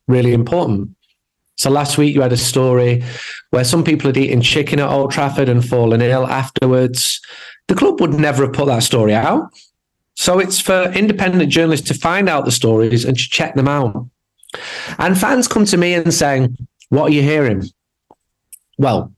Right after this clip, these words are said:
do you want me to tell you what I'm hearing from, from leaks? You know, you can't have it both ways. You can't say there can be no leaks and then say, "What are you hearing?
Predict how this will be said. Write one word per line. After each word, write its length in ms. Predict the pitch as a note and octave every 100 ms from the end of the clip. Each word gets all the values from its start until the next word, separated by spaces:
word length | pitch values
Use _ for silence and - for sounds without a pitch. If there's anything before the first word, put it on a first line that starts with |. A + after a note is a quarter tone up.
| -
do 100 | -
you 20 |
want 120 | A#2 A#2
me 20 |
to 60 |
tell 160 | - C3+
you 40 |
what 120 | C#3+ C3+
I'm 40 |
hearing 300 | D3+ D#3+ D#3+
from, 480 | D#3+ - D#3 D3+ - _ - D3 D3
from 160 | D3
leaks? 640 | D3 F3+ A3 F#3 - - - - _ _ _ _ _ -
You 60 |
know, 120 | G3+
you 160 | D#4 F3+
can't 340 | - - C#4 F4
have 120 | A#3
it 200 | G#3+ F3+
both 300 | G#3+ G#3 G3+
ways. 400 | F#3+ G3+ C#3 C3+
You 80 | -
can't 300 | A#3 D#4+ G#3
say 200 | G3+ F#3
there 220 | F#3 F3
can 160 | F#3+
be 100 | F3+
no 220 | F3 F#3 F#3
leaks 840 | D3 F3 G#3+ - - - - - _ - _ _ _ -
and 220 | D#3 E3+
then 160 | F3
say, 380 | E3+ - E3 D#3+
"What 280 | B2 C3 D3+
are 40 |
you 80 | D3
hearing? 380 | D#3+ G#3 F#3 A2